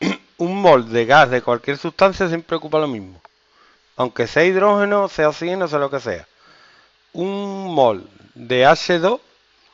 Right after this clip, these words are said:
ocupa lo mismo que un mol de O dos. ¿Por qué? Porque en forma gaseosa tienen espacio de sobra para expandirse.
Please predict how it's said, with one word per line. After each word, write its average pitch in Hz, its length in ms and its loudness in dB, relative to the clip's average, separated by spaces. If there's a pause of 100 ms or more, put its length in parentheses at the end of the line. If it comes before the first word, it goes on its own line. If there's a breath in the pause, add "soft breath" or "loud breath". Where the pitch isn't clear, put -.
(320)
ocupa 160 420 2
lo 139 140 4
mismo 220 600 -6
que 147 120 0
un 165 180 -4
mol 185 340 2
de 127 140 0
O 123 100 2
dos. 85 160 -12 (220)
¿Por 117 220 -4
qué? 165 300 -2 (360 soft breath)
Porque 127 220 -2
en 123 80 -4
forma 156 300 2
gaseosa 185 680 2
tienen 147 240 -4
espacio 143 520 -2
de 139 120 -2
sobra 139 260 -4
para 139 140 0
expandirse. 139 640 -4